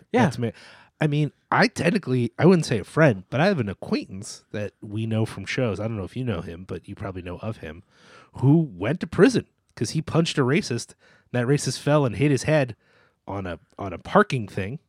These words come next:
Speaker 1: Huh.
Speaker 2: and he died. And that dude just went to jail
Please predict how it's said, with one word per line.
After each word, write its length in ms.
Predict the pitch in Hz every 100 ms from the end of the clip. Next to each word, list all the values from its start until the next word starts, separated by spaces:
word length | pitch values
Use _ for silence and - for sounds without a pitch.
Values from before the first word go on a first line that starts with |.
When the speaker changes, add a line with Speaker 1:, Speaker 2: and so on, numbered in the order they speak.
| _
Speaker 1:
Huh. 260 | 190 120 104 _ _
Speaker 2:
and 340 | 113 120 123 123 _ _ _
he 160 | - 131
died. 440 | 139 190 82 - _ _ _ _ -
And 600 | 120 120 117 117 113 123 _ _ _
that 180 | - 123
dude 180 | 139 160
just 240 | 139 147 - _ _ _
went 260 | 110 135 147
to 60 |
jail 460 | 123 120 185 -